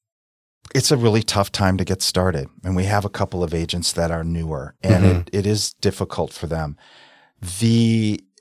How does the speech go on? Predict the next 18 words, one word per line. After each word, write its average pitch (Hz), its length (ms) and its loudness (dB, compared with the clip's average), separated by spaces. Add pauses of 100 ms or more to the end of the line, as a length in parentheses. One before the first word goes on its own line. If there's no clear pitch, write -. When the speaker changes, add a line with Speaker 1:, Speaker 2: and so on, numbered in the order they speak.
(400)
Speaker 1:
advice 117 540 2
is 127 280 0 (640)
the 104 120 0
basics - 560 2
always 87 340 0
work. - 480 -12 (600)
So 104 500 2
as 90 260 0
you 120 120 4
know 85 460 2 (500)
better 95 220 2
than 87 180 -2
anybody, 87 500 -4
this 85 180 -4
is 92 120 -4
a 90 80 -2
relationship 82 1000 -2
business. - 520 -6